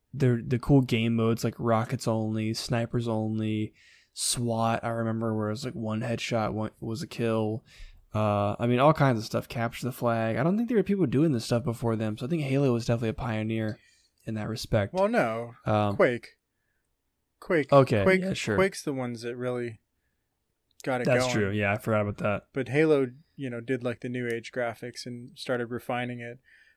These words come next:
Speaker 2: But
Speaker 1: But Quake was primarily, was that, like,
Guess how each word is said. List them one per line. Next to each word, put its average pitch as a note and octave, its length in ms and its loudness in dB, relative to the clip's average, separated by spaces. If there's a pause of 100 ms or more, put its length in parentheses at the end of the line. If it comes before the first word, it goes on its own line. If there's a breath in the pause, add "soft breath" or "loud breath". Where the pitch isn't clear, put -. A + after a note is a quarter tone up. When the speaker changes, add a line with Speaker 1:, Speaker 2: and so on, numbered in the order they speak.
Speaker 2:
But C#3+ 240 0
Speaker 1:
But C#3+ 180 4
Quake F3 360 2
was B2 200 2 (140)
primarily, A#2 520 0
was B2 200 -6
that, C#3 180 2
like, A2+ 300 -6